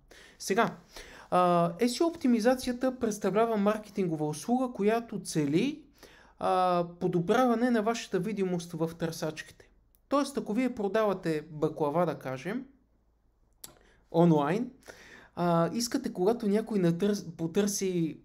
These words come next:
а, баклава, търговец на баклава или производител на баклава, вие да излизате в, а, предните позиции на търсачката. Това е маркетингова услуга. За да, а, работи обаче тази маркетингова услуга, тя има и техничи-, технически аспект.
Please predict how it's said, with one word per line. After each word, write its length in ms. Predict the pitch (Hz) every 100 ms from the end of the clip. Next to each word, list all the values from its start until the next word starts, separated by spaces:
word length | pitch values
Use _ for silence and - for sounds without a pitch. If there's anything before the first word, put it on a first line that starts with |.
| -
а, 400 | 147 147 143 139 -
баклава, 840 | 156 156 156 151 143 151 190 254 - - _ _ _
търговец 540 | 175 160 165 208 233
на 100 | 240
баклава 560 | 220 214 226 214 208 214
или 200 | 190 170
производител 600 | 165 156 139 143 180 220
на 80 | 220
баклава, 580 | 208 208 202 190 214 233 - - - - - - -
вие 160 | 226
да 100 | 180
излизате 540 | 175 160 202 214 208 196
в, 160 | 175 170 -
а, 380 | 175 170 170 165
предните 420 | 185 185 165 - -
позиции 420 | 147 143 139 143
на 160 | 143
търсачката. 680 | 143 143 - 143 - - - _ _ _ _ _ _ _ _ _ - - - - - - _
Това 160 | - 233
е 40 |
маркетингова 600 | 196 202 202 - 180 151
услуга. 400 | 147 139 160 143
За 200 | 147 151
да, 400 | 147 147 143 143 -
а, 300 | 151 - 160
работи 320 | 165 233 320
обаче 340 | 294 285 -
тази 220 | 262 240
маркетингова 640 | 208 214 208 - 185 156 147
услуга, 500 | 147 - 202 240 240
тя 200 | 240 226
има 180 | 226 220
и 100 | 190
техничи-, 600 | 170 202 202 202 185 -
технически 600 | 175 170 196 185 - 147
аспект. 500 | 139 - 127 127 -